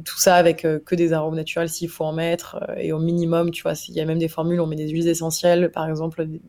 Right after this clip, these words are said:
des gummies stress, il y a pas d'arôme, c'est l'huile essentielle d'orange qui va bien donner le goût, donc, euh, euh, et après, il y a cette dimension d'accompagnement, euh, où, euh, et surtout, ça va beaucoup progresser avec le temps, mais nous, on a une vraie tech derrière, tu vois, on a trois personnes dans l'équipe tech,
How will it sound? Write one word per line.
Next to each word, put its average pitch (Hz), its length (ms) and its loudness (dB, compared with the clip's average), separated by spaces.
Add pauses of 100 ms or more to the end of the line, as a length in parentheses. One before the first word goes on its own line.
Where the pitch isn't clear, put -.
(120)
des 165 140 -6
gummies 160 240 0
stress, 175 400 2
il - 40 -12
y - 40 -10
a - 20 -20
pas - 140 -8
d'arôme, 160 300 2
c'est 170 140 -12
l'huile 160 120 -2
essentielle 156 340 -4
d'orange 160 460 2 (360)
qui - 120 -2
va 156 60 4
bien 156 120 2
donner 156 160 2
le 160 60 0
goût, 180 320 6
donc, 156 240 -4
euh, - 800 -6
euh, - 140 -6 (180)
et 180 100 8
après, 165 240 6
il 190 40 10
y - 20 12
a 180 40 10
cette 175 160 4
dimension 165 360 0
d'accompagnement, 165 800 -2 (580)
euh, 160 480 2 (220)
où, 185 320 8
euh, 160 220 8
et 165 80 0
surtout, 170 240 -2
ça 165 160 -4
va 160 100 0
beaucoup 160 220 -8
progresser 165 440 -2
avec 165 220 0
le 165 60 -8
temps, 190 180 4
mais 180 100 2
nous, 165 100 -2
on 165 60 -2
a 160 60 -2
une 160 80 -2
vraie 170 180 0
tech 170 160 -2
derrière, 170 380 4
tu 185 80 -12
vois, 165 80 -4
on - 20 -4
a 156 60 -6
trois - 180 -4
personnes 165 440 -6
dans 160 80 -4
l'équipe 160 240 -10
tech, 180 320 0